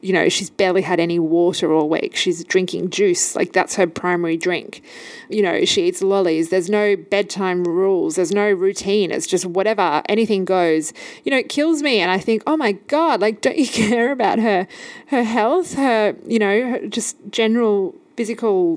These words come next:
things like we all need, sleep, water, fresh air?" Like, it's just like those things aren't covered.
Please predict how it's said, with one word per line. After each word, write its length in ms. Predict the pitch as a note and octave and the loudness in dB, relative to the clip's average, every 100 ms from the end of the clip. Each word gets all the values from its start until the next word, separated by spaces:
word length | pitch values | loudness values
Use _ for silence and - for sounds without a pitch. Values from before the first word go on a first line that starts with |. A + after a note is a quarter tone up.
| - | -2
things 340 | A3 B3 E4 A3+ | -2 0 0 0
like 180 | G3+ G#3+ | -2 0
we 120 | G#3 | 2
all 140 | A3 | 2
need, 380 | G3 E3+ A#3+ D#4+ | 0 0 0 0
sleep, 500 | - - F#3 D4 - | -2 0 0 0 0
water, 440 | F3+ F3 F#3+ C#4 | 0 2 2 2
fresh 360 | D#4+ G3+ A3+ - | 0 0 0 0
air?" 320 | E3 D#3 A3+ | 0 0 0
Like, 260 | C4 G#3+ G#3 | 0 0 0
it's 180 | - - | -4 -4
just 240 | A#3+ - | -6 -2
like 220 | A3 F3+ | 0 0
those 260 | A3 A#3 A#3 | 0 0 0
things 260 | A#3+ A3 - | 0 0 0
aren't 280 | E3 E3 | 0 0
covered. 580 | - - - - - - | 0 2 4 2 0 -4